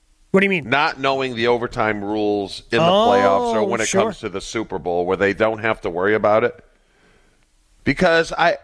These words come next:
Speaker 2: I always thought, and typically most teams had someone in the booth watching the replays or whatever,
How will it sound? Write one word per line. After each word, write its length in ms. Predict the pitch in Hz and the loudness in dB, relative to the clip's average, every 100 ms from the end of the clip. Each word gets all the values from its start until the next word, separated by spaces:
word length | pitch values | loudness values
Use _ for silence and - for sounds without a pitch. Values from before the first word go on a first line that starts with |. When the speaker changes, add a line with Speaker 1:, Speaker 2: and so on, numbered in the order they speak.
| _ | _
Speaker 2:
I 220 | - 143 143 | -2 0 2
always 480 | 147 190 196 - | 0 -2 -6 -12
thought, 500 | 196 180 110 110 - _ _ _ _ _ _ _ - | -2 0 2 0 -2 _ _ _ _ _ _ _ -6
and 160 | 147 - | -6 0
typically 420 | 285 - 220 120 | 0 0 -4 -2
most 360 | 117 131 - | 0 -2 -2
teams 380 | - 135 131 120 | -12 -8 -6 -6
had 420 | 127 127 117 110 | -2 2 2 0
someone 460 | - - 131 143 135 | -4 -4 -4 -2 -6
in 160 | 113 110 | -6 -4
the 80 | |
booth 580 | 85 117 110 104 101 _ _ _ _ - _ _ - | -4 -4 -4 -6 -10 _ _ _ _ -20 _ _ -14
watching 760 | 78 101 123 147 - 127 127 113 | -2 2 2 0 -4 -14 -10 -6
the 100 | 104 | -6
replays 680 | 87 135 - 135 127 117 | -6 -8 -4 0 2 0
or 80 | 113 | -2
whatever, 640 | 107 110 110 101 95 92 | 0 4 4 2 -2 -4